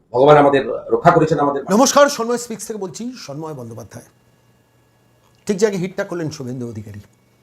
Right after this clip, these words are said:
Speaker 2: আমি বলছি, সমস্ত রাজনৈতিক নেতাদের টাইম চয়েস করা, ঠিক সাবজেক্টে থাকা এই মুহূর্তে রাজনীতিতে ভীষণ প্রয়োজন। তার কারণ দু হাজার ছাব্বিশে এই রাজ্যে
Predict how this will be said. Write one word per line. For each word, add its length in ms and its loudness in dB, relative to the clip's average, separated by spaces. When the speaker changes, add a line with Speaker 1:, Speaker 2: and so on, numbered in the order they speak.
Speaker 2:
আমি 140 -2
বলছি, 280 -2
সমস্ত 380 -6
রাজনৈতিক 520 -8
নেতাদের 760 -8
টাইম 360 -4
চয়েস 480 -6
করা, 240 -18
ঠিক 180 -10
সাবজেক্টে 640 -6
থাকা 380 -12
এই 100 -2
মুহূর্তে 280 -4
রাজনীতিতে 500 -8
ভীষণ 400 -10
প্রয়োজন। 380 -8
তার 160 -8
কারণ 240 -8
দু 80 -6
হাজার 200 -8
ছাব্বিশে 500 -12
এই 220 -6
রাজ্যে 380 -4